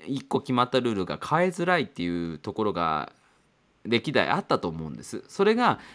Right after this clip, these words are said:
きちんと変えられるんだっていうのは、これからの時代大事なことだと思うし、それを変えるために、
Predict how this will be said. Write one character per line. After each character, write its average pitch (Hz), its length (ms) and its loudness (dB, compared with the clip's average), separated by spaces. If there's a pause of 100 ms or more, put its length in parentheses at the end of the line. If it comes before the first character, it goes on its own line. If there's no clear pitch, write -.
(120)
き - 100 -14
ち 254 160 -2
ん 226 60 0
と 226 100 0
変 196 280 4
え - 20 2
ら 214 120 0
れ 214 80 0
る 214 200 0
ん 147 80 -2
だ 185 140 2
っ 196 60 -6
て - 220 -8
い 151 80 2
う - 20 2
の 113 140 0
は、 147 160 4
こ - 140 -2
れ 165 80 0
か 170 140 2
ら 170 80 2
の 127 120 0
時 98 160 -4
代 101 160 2
大 95 220 -2
事 113 80 -6
な 110 100 -4
こ - 140 -8
と 135 60 -18
だ 87 140 -2
と 87 100 -6
思 87 180 -4
う 78 40 -10
し、 104 300 -4
そ 190 140 -2
れ 208 120 4
を 202 160 2
変 214 180 -2
え - 20 -2
る 262 80 -6
た 220 120 -4
め 208 120 -4
に、 175 320 0